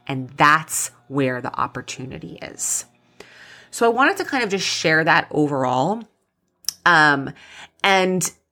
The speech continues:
just notice if you're, if you're hanging on to a lot of rigid all or nothing thinking. Are you going to the holidays saying, "Oh, fuck it, I'm just gonna eat whatever I want for the next six weeks and then I'll go on a diet in January"? I get it.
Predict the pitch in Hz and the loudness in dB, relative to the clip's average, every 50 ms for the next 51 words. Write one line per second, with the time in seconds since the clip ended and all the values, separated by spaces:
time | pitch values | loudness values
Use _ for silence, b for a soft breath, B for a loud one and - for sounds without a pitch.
0 | _ _ - - 277 277 - 202 202 185 185 196 247 277 262 214 180 - 180 160 | _ _ -2 0 2 2 2 0 0 -4 -2 0 2 4 4 2 2 0 -4 -2
1 | - 190 180 147 - - _ _ - 190 175 - 196 180 - 98 107 196 233 233 | -2 -2 -2 -2 -6 -14 _ _ -12 -10 -6 -4 -4 -4 -2 -4 -6 -6 -4 -2
2 | 226 202 196 202 202 185 - - 160 151 143 147 139 - 160 147 139 131 147 156 | 0 2 2 2 2 0 0 0 0 2 4 4 4 4 2 -2 0 2 2 2
3 | 156 147 165 147 135 - 147 147 147 139 147 143 143 127 127 - - 135 135 131 | 2 2 0 0 2 2 4 4 4 2 2 0 -2 -4 -4 -4 -6 -6 -6 -4
4 | - 135 135 131 - 117 - - - - 151 151 170 196 - 214 220 220 214 220 | -4 -6 -6 -6 -8 -12 -12 -10 -6 -4 -2 0 0 2 2 2 2 2 0 0
5 | 208 - 208 196 165 160 165 165 160 147 127 127 143 - - 147 151 147 - - | 0 0 0 2 4 4 6 6 4 4 2 0 0 0 0 0 0 2 0 -2
6 | 175 165 - - 156 156 - 143 120 143 156 156 - - 151 123 127 143 160 151 | -4 -4 0 0 0 2 2 0 0 0 -2 -4 -4 -4 -2 -2 0 2 4 2
7 | 147 139 139 143 139 139 143 113 - 139 147 139 139 135 - - 139 - - 185 | 4 4 4 2 4 4 2 2 2 -2 -2 -2 -2 -4 -4 -6 -6 -4 0 0
8 | 214 214 214 - - 151 143 135 135 131 131 135 131 135 143 143 135 131 131 131 | 0 0 0 -4 -4 -2 0 0 0 0 0 0 0 0 0 0 0 2 0 0
9 | - - 139 135 - - - - - - - - - - - - _ b b b | 0 -2 -6 -6 -6 -6 -6 -6 -8 -8 -8 -8 -10 -12 -14 -20 _ b b b
10 | b b b b b b b b b b b b b b b b b b b _ | b b b b b b b b b b b b b b b b b b b _
11 | - 196 185 160 131 - 175 147 151 190 240 262 262 - - - | 0 0 0 -2 0 2 4 4 4 4 0 -2 -4 -6 -10 -10